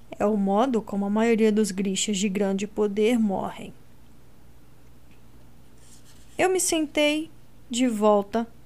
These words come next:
aturdida. "Por quê?" "Acha que nunca pensei nisso? Que meu filho nunca pensou?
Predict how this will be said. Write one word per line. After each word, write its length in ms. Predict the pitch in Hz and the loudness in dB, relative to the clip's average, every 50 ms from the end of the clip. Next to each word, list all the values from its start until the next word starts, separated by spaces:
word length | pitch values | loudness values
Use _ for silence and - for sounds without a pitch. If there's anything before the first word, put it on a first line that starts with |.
| - - - - | -20 -16 -6 0
aturdida. 800 | - 285 262 - 285 262 240 180 - - 190 - - - 185 - - - - - - - - - - - - - - - - - - - - - - - - - - - - - - - - | 0 0 4 6 6 6 6 4 2 -4 -6 -6 -10 -12 -12 -12 -14 -20 -20 -20 -20 -20 -20 -20 -20 -20 -20 -20 -20 -20 -20 -20 -20 -20 -20 -20 -20 -20 -20 -20 -20 -20 -20 -20 -8 2 6
"Por 200 | 262 262 254 - | 6 6 6 6
quê?" 240 | - 269 381 494 - - - - - - - - - - - - - - - - - - - - - - - - - - - - - - - - - - - - - - - - - - - - - - - | 2 2 2 2 -2 -10 -20 -20 -20 -20 -20 -20 -20 -20 -20 -20 -20 -20 -20 -20 -20 -20 -20 -20 -20 -20 -20 -20 -20 -20 -20 -20 -20 -20 -20 -20 -20 -20 -20 -20 -20 -20 -20 -20 -20 -20 -20 -20 -14 -6 0
"Acha 400 | 285 269 220 - - - - 214 | 0 0 0 0 0 -2 -2 -2
que 220 | 214 - - 214 | -2 0 0 2
nunca 340 | 208 202 202 202 196 - 214 | 2 2 2 0 0 -2 -4
pensei 560 | 214 - 196 202 214 208 - - 208 208 214 | -2 0 0 0 0 -2 -2 -2 -2 0 0
nisso? 580 | 208 208 190 190 196 269 - - - - - - - - - - - - - - - - - - - - - - - | 0 0 0 0 -2 -2 -4 -6 -6 -8 -8 -10 -18 -20 -20 -20 -20 -20 -20 -20 -20 -20 -20 -20 -20 -20 -20 -18 -12
Que 160 | - 208 214 226 | -8 -6 -6 -6
meu 300 | 220 208 208 214 214 202 | -4 -2 2 2 2 2
filho 640 | 185 - - - 214 - 196 247 262 403 415 254 185 | 0 -4 -8 -8 -4 0 2 2 4 2 2 0 0
nunca 380 | 190 202 190 180 - - 208 | 0 -2 -2 -4 -2 -2 -2
pensou? 760 | 202 - 202 196 196 175 - - - - 196 196 208 311 415 | -2 -2 -4 -6 -6 -4 -4 -2 -2 0 0 0 0 -2 -4